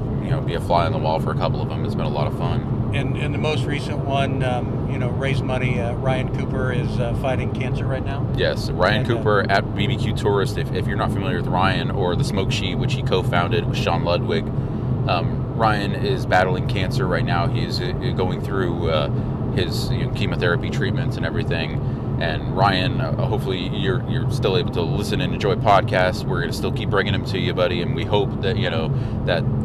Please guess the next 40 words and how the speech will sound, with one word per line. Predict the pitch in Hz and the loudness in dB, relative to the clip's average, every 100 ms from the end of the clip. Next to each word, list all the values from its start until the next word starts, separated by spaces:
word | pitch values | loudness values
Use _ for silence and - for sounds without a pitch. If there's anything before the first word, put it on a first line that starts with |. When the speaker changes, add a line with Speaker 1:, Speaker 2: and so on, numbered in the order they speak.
| 101 - - - | -2 -4 -4 -4
Speaker 1:
you | 90 | -2
can | - | -2
get | 92 | -2
to | 90 | -2
listen | 92 - | -2 -2
to | 90 | -2
us | 95 | 0
ramble | - 98 101 92 | 0 0 0 2
about | 92 90 | 0 2
barbecue | 90 98 - 101 | 2 0 -2 -2
for, | - 95 92 92 | -2 0 0 0
<laughs> | |
for | - 147 | 2 2
a | |
few | 127 - 117 | 4 2 2
minutes. | 107 107 - | 2 0 0
And, | 92 80 | -2 0
uh, | 80 | 0
Speaker 2:
And | 78 - - - - | 0 -2 -2 -2 -2
we'll | - - | 0 0
Speaker 1:
it | |
Speaker 2:
see | 139 143 | 0 2
you | |
out | 139 131 | 2 2
on | 127 | 0
the | - | -2
trail | - 135 | -2 0
this, | 117 | 4
Speaker 1:
Absolutely, | 120 123 127 127 | 4 4 4 4
Speaker 2:
this, | 87 | 2
in | 107 | 2
Speaker 1:
yeah. | 98 | 2
Speaker 2:
twenty | - 143 | 2 0
twenty. | 110 135 135 123 | 0 0 0 0
Speaker 1:
We'll, | 123 | 0
Speaker 2:
We'll | - | 4
Speaker 1:
we'll | |
try | - | 6
to | 131 | 6
Speaker 2:
definitely | 117 | 8